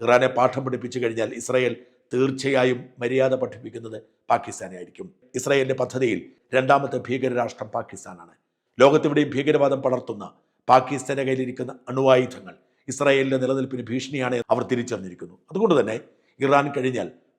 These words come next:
പാകിസ്ഥാന്റെ നേരെയായിരിക്കും ഇസ്രായേലിന്റെ മിന്നലാക്രമണം.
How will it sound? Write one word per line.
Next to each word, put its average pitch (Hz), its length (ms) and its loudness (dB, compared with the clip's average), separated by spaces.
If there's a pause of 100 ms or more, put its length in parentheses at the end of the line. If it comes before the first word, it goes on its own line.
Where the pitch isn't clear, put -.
പാകിസ്ഥാന്റെ 135 600 0
നേരെയായിരിക്കും 123 580 -2
ഇസ്രായേലിന്റെ 120 600 0
മിന്നലാക്രമണം. 98 800 -10